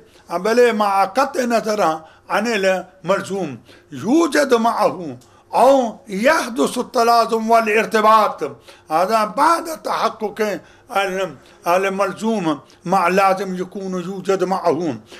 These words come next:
وقد يكون هذا اللازم صالحاً للبقاء مع انفصال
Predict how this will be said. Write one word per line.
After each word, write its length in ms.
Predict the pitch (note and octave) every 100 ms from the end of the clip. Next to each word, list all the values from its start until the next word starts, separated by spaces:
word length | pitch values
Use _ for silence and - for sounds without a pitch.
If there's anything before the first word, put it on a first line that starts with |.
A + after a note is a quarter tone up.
| - -
وقد 520 | F3+ F3 B3 C4+ C4
يكون 420 | A3 - G#3 F#3+
هذا 440 | F#3 C#3 F3 F#3+ G3
اللازم 540 | F#3+ F#3+ F#3+ A3+ E3+ B2 - -
صالحاً 640 | - D#3+ A3 D4+ C#4+ F3+
للبقاء 1000 | C4 C4 B3+ B3+ B3+ - B3 A#3 G3+ - - - -
مع 460 | E3 G#3 G3+ A3+ A3
انفصال 840 | A3+ A3+ B3 F#3 C#4+ D#4 C#4 E3+